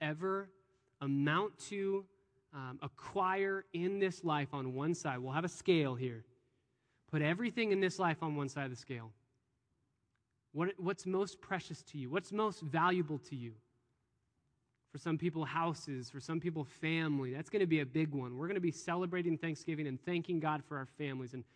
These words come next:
amen and amen. But when you die, you lose all these things, right?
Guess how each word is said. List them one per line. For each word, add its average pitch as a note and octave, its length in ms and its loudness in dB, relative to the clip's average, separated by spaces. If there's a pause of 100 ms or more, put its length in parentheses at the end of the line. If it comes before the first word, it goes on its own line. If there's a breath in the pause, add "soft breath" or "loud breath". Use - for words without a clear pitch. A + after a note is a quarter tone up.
(280 soft breath)
amen F3+ 380 4
and F3 100 4
amen. C3+ 440 0 (1500)
But D3 60 0
when F3 180 4
you G#3+ 80 4
die, G3 340 8
you E3+ 220 4
lose F#3+ 320 2
all C#3 160 2
these B2+ 180 -4
things, A#2 260 -12
right? D#3 300 -2